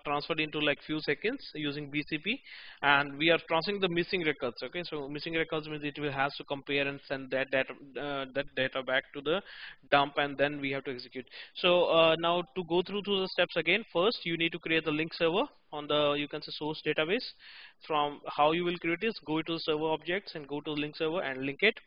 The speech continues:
Second, you need to create this table. So I will be giving this script, uh, along with the other one. So first you create the table, populate it with source table, destination table, server details and all. Once you do that, just, uh, and this has to be done on source database,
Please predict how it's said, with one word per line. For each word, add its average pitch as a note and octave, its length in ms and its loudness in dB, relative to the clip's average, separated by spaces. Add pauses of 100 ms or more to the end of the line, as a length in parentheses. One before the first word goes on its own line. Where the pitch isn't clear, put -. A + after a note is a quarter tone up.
(360)
Second, F#3 400 2
you D#3+ 140 -2
need F3 140 -2
to F#3 80 -2
create D#3+ 340 0
this D#3+ 240 -4
table. E3 320 2 (1700)
So - 160 -2
I D#3 100 8
will D#3+ 160 0
be E3 100 -6
giving E3 240 -2
this E3 120 -6
script, - 400 -6 (140)
uh, D3 380 -2
along D3+ 320 -2
with D3+ 140 -6
the D3 100 2
other C3+ 460 2
one. D#3 160 2 (420)
So D3 240 -6
first D#3+ 240 -2
you E3+ 80 -6
create D#3 220 0
the D#3+ 80 -6
table, D#3+ 320 0
populate D3+ 420 0
it D3+ 100 -4
with C#3+ 120 -14
source D3+ 340 -6
table, D3 180 -2
destination D3 520 -8
table, C#3+ 200 -6
server C#3 280 -6
details C#3 340 -6
and C#3+ 160 -4
all. F3+ 120 0 (1080)
Once D#3+ 180 0
you D#3+ 80 0
do D#3+ 140 2
that, F#3 180 6 (720)
just, F3+ 180 4 (160)
uh, - 40 0
and E3 340 4
this E3+ 140 -2
has F3 180 6
to F3+ 100 0
be E3+ 60 0
done D#3+ 160 2
on F#3+ 120 0
source D#3 320 -6
database, C#3+ 380 -2